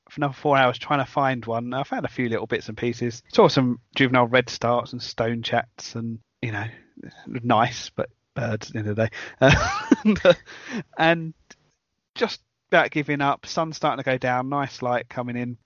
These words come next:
Thought, "Oh, I'll, I'll start wandering back. I'll take the scenic route." And bam, there was one right on the edge of the path.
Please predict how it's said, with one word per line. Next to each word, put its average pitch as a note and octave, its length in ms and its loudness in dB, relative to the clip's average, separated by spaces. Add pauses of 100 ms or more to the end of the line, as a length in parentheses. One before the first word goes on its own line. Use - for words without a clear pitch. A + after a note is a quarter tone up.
Thought, A2+ 140 -6
"Oh, A2+ 420 -8
I'll, - 80 -6
I'll A2 80 -10
start C#3 240 0
wandering A2 240 -4
back. A2 220 -2
I'll B2+ 60 0
take D#3+ 200 2
the A#2+ 80 -10
scenic A2 440 -6
route." A#2 220 0 (360)
And A#2+ 280 2
bam, A#2+ 260 4
there B2 140 0
was A#2 100 -4
one B2 160 -2
right C3+ 160 4
on B2 60 0
the B2+ 60 0
edge A#2+ 120 -2
of B2 40 -2
the A#2 60 -2
path. A2+ 440 0